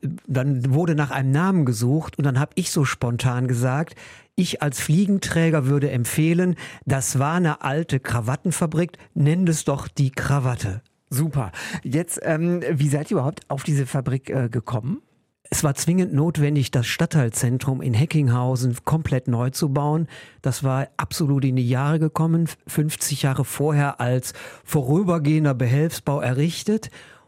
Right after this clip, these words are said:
Speaker 1: Und es war klar, äh, wir brauchen ein Ausweichdomizil. Und dann stand diese alte Krawattenfabrik zum Verkauf.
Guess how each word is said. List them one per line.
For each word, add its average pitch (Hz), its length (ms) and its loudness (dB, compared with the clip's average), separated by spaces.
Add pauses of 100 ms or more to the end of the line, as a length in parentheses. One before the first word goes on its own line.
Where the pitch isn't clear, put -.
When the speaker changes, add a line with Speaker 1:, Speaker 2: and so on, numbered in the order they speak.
Speaker 1:
Und 143 100 2
es 139 160 -2
war 135 100 0
klar, 147 540 0 (260)
äh, 135 160 2 (560)
wir 139 140 0
brauchen 139 320 0
ein 131 100 -2
Ausweichdomizil. 110 1080 -2 (420)
Und 139 80 0
dann 131 160 0
stand 160 500 -2
diese 180 440 2
alte 165 420 0
Krawattenfabrik 143 1160 -2
zum 123 220 -2
Verkauf. 127 680 -2